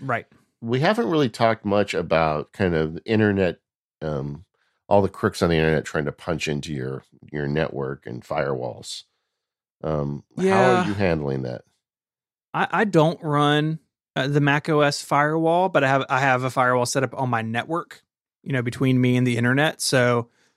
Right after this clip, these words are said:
Speaker 2: Yeah.
Speaker 1: that is handling it, handling it.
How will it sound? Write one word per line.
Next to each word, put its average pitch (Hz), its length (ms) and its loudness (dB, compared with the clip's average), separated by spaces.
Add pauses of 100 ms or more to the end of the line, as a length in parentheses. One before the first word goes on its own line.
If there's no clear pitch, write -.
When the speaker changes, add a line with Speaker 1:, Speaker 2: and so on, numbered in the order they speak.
Speaker 2:
Yeah. 78 200 -6 (560)
Speaker 1:
that 135 360 2
is 156 140 -2
handling 175 380 2
it, - 180 -6
handling 175 540 0
it. - 260 -6